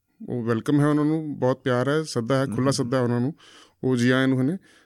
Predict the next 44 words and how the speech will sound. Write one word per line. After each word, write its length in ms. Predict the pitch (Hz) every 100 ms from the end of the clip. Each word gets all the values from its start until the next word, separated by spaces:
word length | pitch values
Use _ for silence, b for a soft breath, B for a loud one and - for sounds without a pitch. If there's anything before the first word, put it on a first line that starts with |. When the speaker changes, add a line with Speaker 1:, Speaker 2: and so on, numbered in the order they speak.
| b
Speaker 1:
ਤੇ 380 | - 131 131 131 120
ਕੋਸ਼ਿਸ਼ 280 | 123 156
ਕਰਦੇ 240 | - 147 165
ਹਾਂ 80 | 160
ਜਿਹੜੇ 240 | 156 160
ਕਿ 320 | 151 165 165 - -
ਸਿੱਖ 300 | - 165 180
ਰਾਈਡਰਸ 320 | 147 143 160
ਜਿਹੜੇ 160 | 151 160
ਪਹਿਲੇ, 540 | 151 143 156 156 156
ਅ, 680 | 156 - _ _ _ 135 127
ਦਸਤਾਰ 420 | 117 - 139 143
ਵਿੱਚ 200 | 151 147
ਨਹੀਂ 180 | 135 151
ਕਰਦੇ 260 | 151 139
ਸੀ, 160 | 139 151
ਕਿ 120 | 143
ਸਾਨੂੰ 240 | 143 135 135
ਬੜੀ 160 | 139
ਖੁਸ਼ੀ 280 | 131 123 156
ਹੈ 60 | 151
ਕਿ 120 | 160
ਹੁਣ 200 | 147 139
ਉਹ 140 | 139
ਦਸਤਾਰ 400 | 127 127 127 127
ਦੇ 80 | 135
ਵਿੱਚ 180 | 131 131
ਸਾਈਕਲਿੰਗ 320 | 123 123 131
ਕਰਦੇ 240 | 131 123
ਨੇ 160 | 123 127 b b b b
ਔਰ 100 | 135
Speaker 2:
ਓਕੇ। 120 | 131
Speaker 1:
ਲੌਂਗ 320 | 127 143 170
ਡਿਸਟੈਂਸ 340 | 160 156 - 156
ਸਾਈਕਲਿੰਗ 340 | 139 127 139
ਕਰਦੇ 220 | 127 120
ਨੇ 120 | 135 135
ਪੰਜ, 260 | 131 127
ਪੰਜ 200 | 127 123
ਸੌ 100 | 131
ਕਿਲੋਮੀਟਰ 400 | 107 107 98 87
ਦੀ। 140 | - 107 _ _ _ _ _ _ -
Speaker 2:
ਅੱਛਾ, 240 | - - -
ਤੇ 120 | -